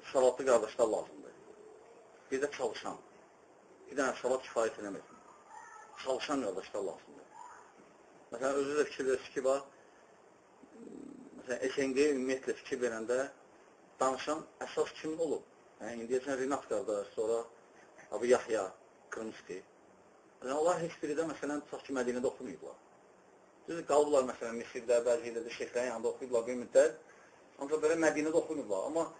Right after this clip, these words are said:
nə qədər artıq Mədinədən qutaran var? S N G-də. Bəlkə də bir beş yüz nəfər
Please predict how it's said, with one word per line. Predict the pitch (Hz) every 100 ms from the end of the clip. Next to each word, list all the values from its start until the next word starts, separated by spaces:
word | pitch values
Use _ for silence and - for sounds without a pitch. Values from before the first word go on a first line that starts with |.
| - - - -
nə | 185
qədər | 208 151 -
artıq | 131 - 139 - - - 131
Mədinədən | 123 131 131 135
qutaran | - 120 117
var? | 85 - - - - - - - - - - - - -
S | 117 127
N | 110
G-də. | 101 98 - - - - -
Bəlkə | - 160
də | 160
bir | 147
beş | 185 -
yüz | 156 143
nəfər | 143